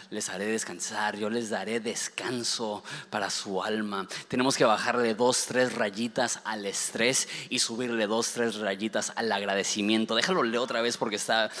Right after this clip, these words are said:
increíble eso. Dice, "Dirán que está mal casarse y de comer alimentos, que Dios creó esos alimentos para que coman con gratitud". Ya tienes un versículo favorito nuevo. <laughs>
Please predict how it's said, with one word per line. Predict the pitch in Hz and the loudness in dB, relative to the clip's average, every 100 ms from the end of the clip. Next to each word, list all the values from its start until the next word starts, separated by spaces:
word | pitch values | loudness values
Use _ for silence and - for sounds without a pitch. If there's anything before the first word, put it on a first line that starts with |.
| - | -8
increíble | - 131 120 117 123 120 117 | 0 0 2 2 4 2 2
eso. | 117 - 120 | 2 2 4
Dice, | 120 131 - 131 131 - 156 139 | 4 4 4 4 4 -2 -4 4
"Dirán | 139 147 | 6 8
que | 170 | 6
está | 170 - 170 | 6 8 6
mal | 151 151 185 | 8 6 6
casarse | 180 165 147 143 | 4 2 2 2
y | 156 143 | 0 2
de | 135 123 | 2 4
comer | 131 127 165 | 4 6 6
alimentos, | 190 214 160 139 123 135 - - - | 6 4 6 4 4 2 2 -4 6
que | 160 | 8
Dios | 131 143 175 220 208 | 8 10 12 12 10
creó | - 208 175 180 | 6 10 12 12
esos | 175 190 185 | 10 6 4
alimentos | 185 147 147 160 185 - | 4 6 6 6 4 4
para | 139 | 4
que | 127 110 | 4 6
coman | 160 165 185 190 | 6 8 8 8
con | 170 151 | 6 4
gratitud". | 135 151 120 131 - 160 - - - - - - _ - - - | 6 6 6 4 8 8 8 -2 -20 -20 -20 -20 _ -20 -20 -6
Ya | - 123 | 2 4
tienes | 143 131 | 4 4
un | 131 | 2
versículo | 104 123 113 | 2 2 2
favorito | 98 98 95 | 2 2 0
nuevo. | 87 - - - - | -4 -6 -10 -16 -14
<laughs> | - - - - - | -10 -8 -6 -10 -12